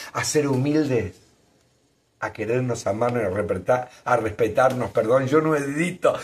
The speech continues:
y a, a pesar de todas las cosas, a creer en nosotros mismos.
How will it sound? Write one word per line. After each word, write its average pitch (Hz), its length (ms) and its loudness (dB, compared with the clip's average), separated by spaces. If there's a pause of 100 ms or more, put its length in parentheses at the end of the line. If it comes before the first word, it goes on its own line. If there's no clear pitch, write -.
(240)
y 165 180 6
a, 131 240 8
a 131 100 6
pesar 160 340 4
de 151 100 2
todas 147 220 4
las 131 140 4
cosas, 147 360 -2 (160)
a 120 140 -6
creer 131 340 0
en 107 140 0
nosotros 95 500 -6
mismos. 80 540 -16